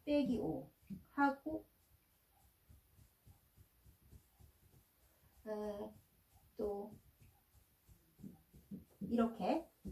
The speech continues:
이 빼기 삼 더하기 오. 이때는 이렇게 하는 거랑 이렇게 하는 건 어떠니?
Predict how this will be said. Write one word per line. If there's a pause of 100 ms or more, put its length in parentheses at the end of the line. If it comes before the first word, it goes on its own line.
(140)
이 (140)
빼기
삼
더하기
오. (300)
이때는 (220)
이렇게
하는
거랑 (960)
이렇게
하는
건
어떠니?